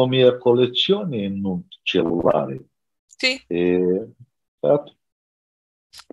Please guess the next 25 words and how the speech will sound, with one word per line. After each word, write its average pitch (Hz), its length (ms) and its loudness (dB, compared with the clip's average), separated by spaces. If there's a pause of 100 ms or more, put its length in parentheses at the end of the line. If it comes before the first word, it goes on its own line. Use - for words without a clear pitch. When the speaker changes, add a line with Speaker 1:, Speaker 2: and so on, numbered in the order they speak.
Speaker 2:
Sì, - 160 -4
Speaker 1:
È 220 100 2
questo. 220 380 -2
Speaker 2:
<laughs> - 220 -2
questo 247 340 0
è 214 320 0
più 240 140 0
intelligente 202 680 0
di 175 80 0
avere 180 420 0
tante 202 440 -2
cose 214 320 -4
per, - 200 -8 (540)
per, 190 180 -2
eh, - 320 -2
essere 220 420 2
lì 226 160 2
soltanto 233 680 -2
occupando 208 480 -2
lo 190 80 -8
spazio. - 600 -6 (2000)
Ah, 214 1120 2 (100)
adesso, 190 760 0 (280)
guardi 247 380 0
ancora 214 680 2